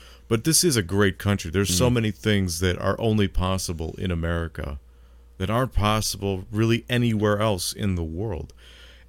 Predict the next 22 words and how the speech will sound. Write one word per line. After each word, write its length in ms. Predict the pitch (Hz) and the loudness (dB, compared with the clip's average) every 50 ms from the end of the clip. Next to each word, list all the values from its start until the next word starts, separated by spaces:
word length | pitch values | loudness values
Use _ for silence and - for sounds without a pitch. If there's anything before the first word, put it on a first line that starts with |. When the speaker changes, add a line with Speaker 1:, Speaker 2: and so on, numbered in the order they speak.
| - | 0
Speaker 1:
And 400 | 120 120 117 113 110 110 113 - - - - - - - - - - - - - - - - - | 2 4 4 4 4 2 0 -4 -10 -18 -20 -20 -20 -20 -20 -20 -20 -20 -20 -20 -20 -20 -20 -14
it's 120 | - - 143 | -8 -4 -4
like 80 | 135 | -4
with 100 | 131 131 | -4 -4
the 60 | 127 | -4
whole 140 | 117 123 135 | -2 -2 -2
Brittany 320 | 110 98 113 107 104 98 87 | 0 0 0 2 2 0 0
Griner 380 | - 90 87 85 85 80 76 71 | 0 0 0 0 0 -2 -4 -6
thing, 240 | - 71 67 65 65 71 | -6 -8 -8 -8 -8 -6
right? 300 | 78 80 82 87 - - - - - - - - - - - - - - - - - - | -2 0 0 0 -2 -4 -8 -18 -20 -20 -20 -20 -20 -20 -20 -20 -20 -20 -20 -20 -8 -4
I 60 | 110 | 0
mean, 260 | 110 113 110 - - - - - - - - - - - 110 107 - - - | 0 0 0 -2 -4 -10 -14 -16 -20 -20 -20 -20 -18 -16 -16 -14 -14 -14 -6
talk 180 | - 131 143 143 | -4 -4 -2 0
about 280 | 139 123 110 92 - | 2 2 0 0 -2
a, 220 | - 120 113 110 - | -4 -4 -4 -4 -4
a 60 | - 107 | -4 -2
silly 380 | - - - 139 135 127 120 | 0 0 2 2 2 2 0
thing 280 | - - 113 107 104 95 | 0 0 -2 -2 -2 -2
exploding, 540 | 87 - - - - 104 104 107 95 95 87 | -4 -6 -8 -4 0 2 2 2 2 2 0
but 120 | 104 104 | 0 0
I 40 | 120 | 0
really, 380 | 135 135 143 151 143 131 113 | 0 0 -2 -2 -2 -2 -4